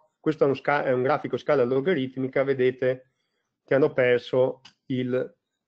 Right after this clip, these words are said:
eh, novantuno per cento del valore, ok? Eh, quindi il mercato, essendo dominato dalla domanda d'offerta, sarà sempre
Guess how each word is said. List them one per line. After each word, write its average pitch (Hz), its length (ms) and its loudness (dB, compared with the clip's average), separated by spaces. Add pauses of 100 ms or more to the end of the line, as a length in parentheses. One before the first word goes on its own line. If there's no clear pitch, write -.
(120)
eh, 120 220 -2
novantuno 135 580 2
per 127 160 0
cento 120 380 -2
del 117 160 0
valore, 104 520 -2 (400)
ok? 120 440 0 (920)
Eh, 113 520 -2 (260)
quindi 175 680 2
il 151 60 0
mercato, 156 1120 2 (1080)
essendo 185 520 0
dominato 151 540 0
dalla 135 200 2
domanda 131 380 0
d'offerta, 123 840 -4 (140)
sarà 147 260 -2
sempre 127 760 0